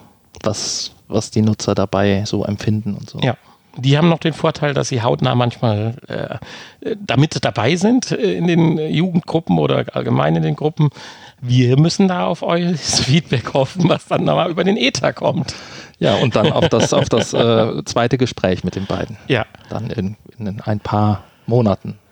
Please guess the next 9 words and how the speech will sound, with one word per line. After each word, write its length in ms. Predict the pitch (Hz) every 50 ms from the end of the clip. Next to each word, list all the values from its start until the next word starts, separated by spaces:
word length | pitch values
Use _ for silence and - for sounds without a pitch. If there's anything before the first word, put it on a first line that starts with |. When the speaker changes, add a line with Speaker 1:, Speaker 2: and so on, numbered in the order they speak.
| _ -
Speaker 1:
Wochen, 320 | - 113 104 - 110 104 104 -
wie 100 | - -
auch 100 | - -
immer. 220 | - 165 156 123 - -
Speaker 2:
Ja, 180 | - 135 113 92
man 200 | 92 113 113 113
wird 120 | 123 127
sehen. 240 | - - - 85 82 - - - - - - - - - - - _ _ - - _ _ _ _ _ -
Speaker 1:
Ja, 260 | - - 117 101 90